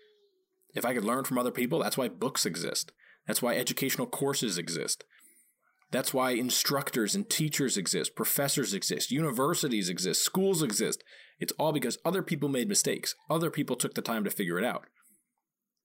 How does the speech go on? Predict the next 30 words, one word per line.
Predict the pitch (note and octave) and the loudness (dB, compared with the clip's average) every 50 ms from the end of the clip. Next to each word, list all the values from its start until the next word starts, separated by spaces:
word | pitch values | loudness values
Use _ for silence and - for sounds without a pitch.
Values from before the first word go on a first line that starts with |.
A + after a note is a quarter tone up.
| _ _ - | _ _ -4
We | A2+ | -4
can | - - B2 B2 - | -2 -2 -2 -2 0
only | - C#3+ D#3+ E3 E3 D#3+ - A2+ | 0 0 0 2 0 0 0 -2
accelerate | A#2+ - - - - D3+ D#3 E3+ D#3 A#2 G#2+ G#2 G#2+ G#2+ | 0 2 2 4 4 4 4 2 2 2 2 2 2 0
learning | A#2 A#2 B2+ C#3+ D3+ B2+ G2 F#2 G#2 B2 - - _ _ _ _ | 0 0 0 0 0 0 0 -2 -2 -4 -8 -12 _ _ _ _
by | - A#2 | -4 -2
learning | A2+ A2+ B2 B2+ B2+ B2+ | 0 0 0 0 0 -2
from | B2 - B2+ - | -2 -2 -2 0
other | A#2 A2 A#2+ A2+ | 0 0 0 -2
people. | - - E3 D3 - - - - _ _ _ _ _ _ _ _ _ _ _ _ _ _ _ _ _ _ _ _ - | 0 -2 -2 -2 -2 -6 -8 -12 _ _ _ _ _ _ _ _ _ _ _ _ _ _ _ _ _ _ _ _ -6
There's | G2+ G2 | -2 -2
a | A2 | 0
wonderful | G#2 C3 D3 C#3+ - - A#2 G#2+ G2+ F2+ - - | 0 0 0 0 0 0 0 2 2 0 0 -2
phrase, | - - - B2+ A#2 G#2+ G2 F#2 F#2 | -2 0 2 2 2 2 2 0 0
I | F2+ | -2
hope | G2 B2 B2 A2 | -2 -2 -2 -2
I | |
get | F2+ F#2 F2 | -2 0 -2
it | D2 | -2
right | A#1+ F2 F#2 F2 | -2 -2 -2 -2
here. | - E2+ D#2+ - - _ _ _ _ _ _ _ _ _ _ _ _ _ _ _ _ _ _ _ - - - | -2 -2 -4 -4 -8 _ _ _ _ _ _ _ _ _ _ _ _ _ _ _ _ _ _ _ -18 -16 -8
It | - | -4
says, | - A2 A#2 - | -4 -2 -2 0
"Any | D#3 F3+ G#3 G3+ | 0 2 2 0
fool | F3 - - E3+ D#3 D3 C#3+ C3+ | 0 0 2 2 4 4 2 0
can | - C3+ B2+ B2 | 0 -2 0 0
learn | B2+ C3 B2 | 0 0 0
from | - - A#2+ | 0 0 0
their | A#2 A2 G#2+ | 0 0 0
mistakes, | G2 F#2 - - - D#2+ - - - - - | 0 0 0 0 0 0 -4 -4 -4 -6 -6